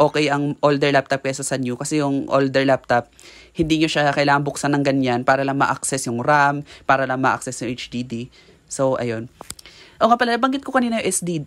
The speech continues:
S S D. Yung S S D kasi yun, same lang siya ng H D D. Ang function lang doon is mas mabilis compared sa H D D.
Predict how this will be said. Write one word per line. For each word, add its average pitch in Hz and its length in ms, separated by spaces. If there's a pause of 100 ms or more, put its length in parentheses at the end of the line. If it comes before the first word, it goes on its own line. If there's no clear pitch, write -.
(140)
S 170 180
S 160 220
D. 147 180
Yung 180 80
S 220 160
S 208 220
D 202 100
kasi 185 240
yun, 147 380 (580)
same 247 240
lang 240 160
siya 226 140
ng 202 320 (500)
H 196 240
D 180 160
D. 151 160
Ang 156 160
function 165 400
lang 165 160
doon 147 160
is 143 160
mas 151 160
mabilis 143 480
compared 143 300
sa 127 100
H - 320
D 131 160
D. 147 200